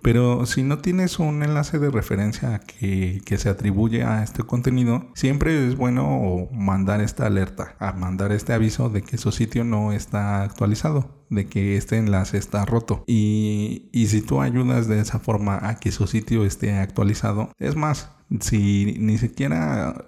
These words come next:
le ofreces un enlace hacia tu sitio y le ofreces un enlace que puede ser bastante atractivo y bastante interesante para complementar su publicación, de todos modos serás agradecido.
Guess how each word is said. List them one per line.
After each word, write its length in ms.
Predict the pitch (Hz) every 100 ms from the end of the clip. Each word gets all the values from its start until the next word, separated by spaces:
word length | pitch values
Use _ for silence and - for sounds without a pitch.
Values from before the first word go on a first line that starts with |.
| -
le 180 | 98
ofreces 540 | 98 95 110 110 123 120
un 120 | 117
enlace 380 | 113 107 104 117
hacia 320 | 107 95 95
tu 100 | -
sitio 360 | - 101 - 101
y 40 |
le 100 | 101
ofreces 420 | 95 117 110 117
un 140 | 127 117
enlace 420 | 113 113 113 110
que 140 | -
puede 360 | 92 107 107 104
ser 320 | - 113 101 -
bastante 680 | 92 90 92 95 110 107 110
atractivo 560 | 113 120 - 117 110 107
y 60 |
bastante 460 | 95 95 - 104 107
interesante 580 | 110 110 104 101 104 101
para 300 | - 107 101
complementar 840 | 101 98 101 101 95 107 110 113 -
su 200 | - 98
publicación, 680 | 107 107 - 110 123 117 104
de 200 | 104 101
todos 320 | 104 113 120
modos 360 | 117 107 107 -
serás 400 | 104 101 95 101
agradecido. 680 | 98 92 98 120 123 104